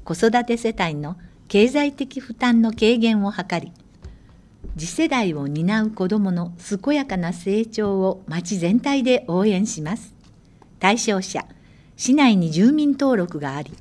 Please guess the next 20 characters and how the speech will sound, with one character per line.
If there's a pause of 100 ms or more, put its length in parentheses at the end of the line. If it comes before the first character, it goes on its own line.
(300)
満
一
歳
ま
で
の
乳
児
を
養
育
し
て
い
る
子
育
て
世
帯。